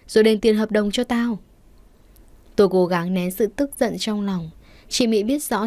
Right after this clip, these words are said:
tôi vì cái gì nên phải chịu đựng làm ở đây. Tôi cần tiền, cho nên tôi đành cắn răng đi lên tầng hai. Lúc đi,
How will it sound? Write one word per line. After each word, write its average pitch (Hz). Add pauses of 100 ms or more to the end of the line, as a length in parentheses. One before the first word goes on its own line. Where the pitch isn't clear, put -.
(100)
tôi 214
vì 214
cái 240
gì 208
nên 247
phải 185
chịu 208
đựng 196
làm 185
ở 160
đây. 185 (560)
Tôi 208
cần 185
tiền, 180 (280)
cho -
nên 269
tôi 269
đành 214
cắn 185
răng 233
đi 240
lên 233
tầng 185
hai. 175 (680)
Lúc 214
đi, 190